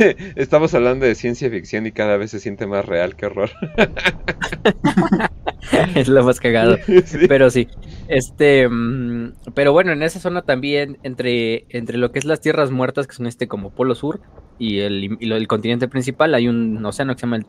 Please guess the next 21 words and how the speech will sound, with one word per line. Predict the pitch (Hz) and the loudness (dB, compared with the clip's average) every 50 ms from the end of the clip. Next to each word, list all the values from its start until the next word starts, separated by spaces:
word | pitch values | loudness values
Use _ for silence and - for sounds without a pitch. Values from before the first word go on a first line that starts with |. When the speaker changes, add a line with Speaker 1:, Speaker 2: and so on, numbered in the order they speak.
| _ _ | _ _
Speaker 2:
Océano | - 107 - - 113 117 117 113 107 104 98 95 - _ _ _ | -8 -8 -4 -4 -4 -4 -2 -2 -2 -2 -4 -6 -10 _ _ _
de | - 117 110 | -6 -4 -2
la | 101 101 | -2 -2
Tempestad, | - 104 101 95 101 101 - 180 214 240 - _ _ _ _ _ - - - - - - - - - - - - | -4 -6 -6 -6 -8 -2 0 0 0 0 -2 _ _ _ _ _ -20 -20 -20 -20 -20 -20 -20 -20 -20 -20 -14 -2
y | - 135 | 2 4
el | 139 143 | 4 4
océano | 135 165 170 175 170 | 4 4 2 2 4
que | 165 | 4
divide | 151 139 139 147 | 4 4 4 4
el | 151 | 4
continente | 143 139 127 123 127 139 139 139 131 143 | 2 2 0 0 0 -2 -2 0 -2 -2
con | - - 117 113 110 | 0 0 0 0 0
las | 107 107 104 101 - | -2 -2 -4 -6 -10
Tierras | _ - 127 113 120 117 | _ -2 0 0 0 0
de | 113 117 | -2 -2
Fuego, | - - 156 156 165 180 185 143 - _ _ _ _ _ _ - - - - - - - - | 2 4 4 6 6 4 2 -2 -12 _ _ _ _ _ _ -20 -20 -20 -20 -20 -20 -14 -8
es | 127 113 104 | -8 -4 -2
el | 117 117 | 0 0
océano | 113 104 - 117 110 110 113 110 110 104 101 95 101 | 0 -2 -2 -4 -4 -2 -2 -2 -2 -2 -4 -4 -4
hirviente, | 107 104 98 110 110 113 110 92 - - | -4 -2 0 0 0 0 0 -4 -10 -14
¿no? | 117 139 - | -14 -14 -14